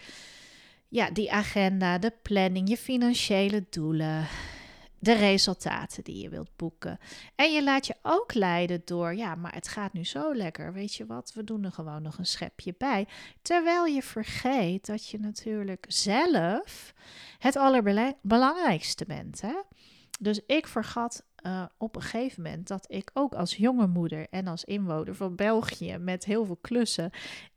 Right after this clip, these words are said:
in Nederland, met heel veel leuke opdrachtgevers in Nederland en klanten in Nederland, waardoor ik steeds in de auto toch, nou, soms wel zes uur op een dag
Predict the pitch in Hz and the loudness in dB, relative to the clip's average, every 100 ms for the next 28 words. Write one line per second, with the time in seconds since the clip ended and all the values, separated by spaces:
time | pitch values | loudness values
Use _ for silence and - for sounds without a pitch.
0 | - 247 220 208 233 311 294 185 165 - | 4 4 6 6 6 6 6 4 2 -4
1 | - 220 196 226 262 220 208 262 285 - | -6 -4 0 2 2 2 6 8 8 6
2 | - 311 - 240 220 - 226 208 202 - | 4 4 6 4 4 6 8 8 6 2
3 | 202 254 427 440 277 208 208 - 208 208 | 0 4 6 6 6 2 0 -2 -8 -6
4 | 277 302 302 220 - - 403 320 311 349 | -2 0 0 -2 -2 4 6 6 4 4
5 | 214 175 180 254 233 233 226 - 202 - | 4 2 -2 -4 -6 -6 -6 -8 -10 -8
6 | - 190 - - 180 175 - 214 202 - | -4 -4 -4 -4 -2 -2 0 2 2 0
7 | 180 - 175 202 180 - - - - - | -2 -4 -4 -4 -4 -6 -16 -18 -16 -18
8 | - 330 233 269 453 _ - 285 220 196 | -2 4 6 6 0 _ 0 0 0 0
9 | 180 - 190 - 185 175 - 180 175 170 | -2 0 0 -2 -4 -6 -8 -6 -4 -4
10 | - | -6